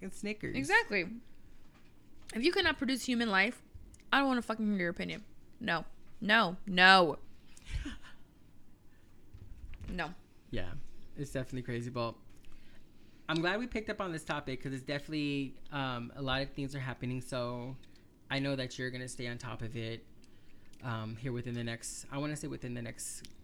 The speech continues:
Speaker 1: couple of weeks, within the next month.
Speaker 2: There's not gonna be a ruling, honestly, till probably twenty twenty-two or even twenty twenty-three.
Speaker 1: For it?
Speaker 2: For it, yeah.
Speaker 1: Okay.
Speaker 2: Yeah, it's not gonna happen overnight. Most definitely not.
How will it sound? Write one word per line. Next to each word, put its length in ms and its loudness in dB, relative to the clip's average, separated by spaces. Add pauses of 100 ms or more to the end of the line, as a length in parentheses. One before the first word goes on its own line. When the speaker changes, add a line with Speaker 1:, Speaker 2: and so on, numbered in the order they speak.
(180)
Speaker 1:
couple 280 -4
of 80 -4
weeks, 280 -6
within 200 -4
the 100 -4
next 300 -6
month. 200 -2
Speaker 2:
There's 160 8
not 120 8
gonna 120 8
be 100 6
a 60 8
ruling, 300 6
honestly, 320 2
till 140 -2
probably 220 2
twenty 240 -2
twenty-two 520 0 (320)
or 100 2
even 200 2
twenty 220 -2
twenty-three. 540 -4 (520)
Speaker 1:
For 240 0
it? 180 0 (180)
Speaker 2:
For 220 8
it, 140 6
yeah. 140 4 (160)
Speaker 1:
Okay. 120 -4
Speaker 2:
Yeah, 220 0
it's 120 0
not 140 4
gonna 140 4
happen 240 0
overnight. 400 -4 (400)
Most 360 6
definitely 440 -2
not. 200 -4